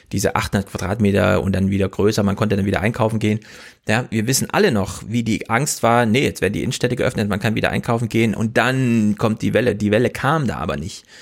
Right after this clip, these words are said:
Äh, deswegen müssen diese Maßnahmen jetzt auch nochmal betrachtet werden. Mittlerweile wissen wir ja, es gibt einen neuen Forschungsstand, den hat Frank Rieger gestern mal geteilt, es war ganz interessant.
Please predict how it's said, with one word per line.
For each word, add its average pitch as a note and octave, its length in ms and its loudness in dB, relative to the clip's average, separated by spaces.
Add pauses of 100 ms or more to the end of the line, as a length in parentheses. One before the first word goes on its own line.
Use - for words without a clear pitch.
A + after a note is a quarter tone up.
(180)
Äh, G2+ 220 0
deswegen A2+ 340 2
müssen A#2+ 220 0
diese G#2+ 180 -2
Maßnahmen G#2 380 0
jetzt G2 100 -2
auch - 100 -4
nochmal A2 240 2
betrachtet A2 540 -4
werden. A2 400 2 (640)
Mittlerweile A2+ 440 4
wissen D3+ 240 2
wir G2+ 80 4
ja, F#2 360 2
es A2+ 120 0
gibt - 160 -2
einen A2 100 2
neuen C#3+ 160 4
Forschungsstand, C#3+ 560 0
den G2+ 120 4
hat G#2 120 2
Frank G2+ 280 -2
Rieger D#3 240 4
gestern G#2 260 0
mal G#2 100 2
geteilt, A#2+ 420 0
es - 80 -8
war A2+ 100 0
ganz A2 160 -2
interessant. B2+ 520 -2